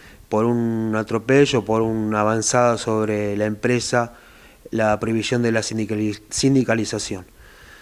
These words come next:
Em, bueno, a partir de eso, nosotros empezamos una campaña de, de sindicalizar compañeros por los atropellos que llevaba adelante la empresa, y bueno,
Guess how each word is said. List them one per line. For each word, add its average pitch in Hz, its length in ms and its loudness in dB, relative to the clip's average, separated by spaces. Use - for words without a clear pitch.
Em, 101 1080 -6
bueno, 104 300 0
a 98 80 -10
partir 107 280 0
de 127 40 4
eso, 127 200 2
nosotros 135 360 0
empezamos 117 460 0
una 120 160 0
campaña 113 480 2
de, 101 340 -4
de 104 240 -10
sindicalizar 104 760 -6
compañeros 139 800 2
por 104 120 -4
los 95 100 -8
atropellos 104 540 -4
que 101 240 -4
llevaba 110 320 2
adelante 110 280 0
la 110 100 0
empresa, 139 520 0
y 110 80 -2
bueno, 107 300 -2